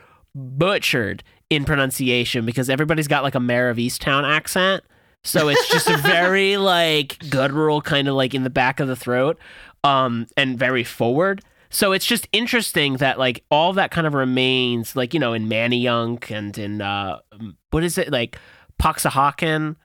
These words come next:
Speaker 1: like, and again,
Speaker 2: Mm-hmm.
Speaker 1: I'm also butchering pronunciation, but it's, like, it's just always one of these fascinating things in the East where it's, like, y-,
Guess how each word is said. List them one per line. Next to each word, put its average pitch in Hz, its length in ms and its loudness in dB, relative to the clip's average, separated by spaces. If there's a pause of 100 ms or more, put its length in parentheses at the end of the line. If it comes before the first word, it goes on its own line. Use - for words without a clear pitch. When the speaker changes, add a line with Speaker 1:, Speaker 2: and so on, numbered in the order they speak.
Speaker 1:
like, 135 480 0
and 139 140 2
again, 123 200 2
Speaker 2:
Mm-hmm. 120 160 2
Speaker 1:
I'm 120 60 4
also 110 220 -2
butchering 107 360 -6
pronunciation, 110 720 -4
but 131 140 0
it's, 139 120 -4
like, 151 160 0 (320)
it's 170 120 0
just - 280 -2
always 214 300 2
one 208 100 2
of 175 40 0
these 165 160 -2
fascinating 143 560 0
things 123 380 -2
in 113 80 0
the 110 180 -2
East 110 300 -2
where 110 140 -2
it's, 110 200 -6
like, 110 280 0 (640)
y-, - 80 -20